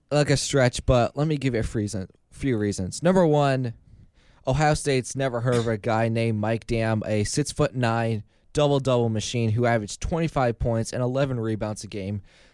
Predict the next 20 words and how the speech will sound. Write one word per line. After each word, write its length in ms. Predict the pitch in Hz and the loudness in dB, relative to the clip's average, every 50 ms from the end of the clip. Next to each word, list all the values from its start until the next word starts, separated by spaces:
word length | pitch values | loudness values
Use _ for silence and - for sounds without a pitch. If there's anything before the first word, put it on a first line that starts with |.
| - - | -14 -6
The 100 | - 127 | -6 -4
Jackrabbits 560 | 117 156 160 160 175 - 156 147 139 131 - | 0 2 2 2 2 2 2 2 2 2 2
shoot 180 | - - 143 127 | 0 -2 -2 0
the 100 | 143 131 | 0 -4
three 300 | - - 131 127 117 113 | -2 -2 -2 -2 0 -2
extremely 520 | 110 - - - - 156 156 143 139 123 | -2 -4 -6 -6 -4 -2 0 0 0 0
well, 440 | 110 104 104 104 101 95 98 95 - _ _ - - - _ _ _ - | 0 0 -2 -2 -4 -4 -6 -8 -10 _ _ -20 -20 -20 _ _ _ -4
and 500 | - 160 170 156 135 127 120 113 - - _ _ _ _ - - _ _ _ _ _ _ - | -2 0 2 2 2 0 0 -4 -6 -10 _ _ _ _ -20 -20 _ _ _ _ _ _ 0
only 540 | - 139 156 175 190 185 190 185 165 139 - _ - | 2 2 4 4 2 2 0 0 0 0 -2 _ -2
a 80 | 117 113 | -2 -2
few 300 | - - - 165 185 202 | -2 -4 -6 -6 -6 -4
times 500 | - - 185 156 143 131 120 113 - - | -2 0 2 4 4 2 2 0 -2 -2
in 220 | - 120 120 107 - | 0 0 0 0 -2
N 140 | - 120 131 | -4 -4 -4
C 120 | - - 143 | -4 -2 0
double 220 | 160 156 143 147 | 2 2 4 4
A 80 | 139 123 | 2 2
history 420 | 104 113 113 - - - 151 135 | 2 2 0 0 -2 -4 -2 -2
has 300 | 123 127 131 127 123 110 123 | -2 0 0 0 0 0 -2
a 260 | 117 113 107 104 101 | -4 -4 -6 -10 -14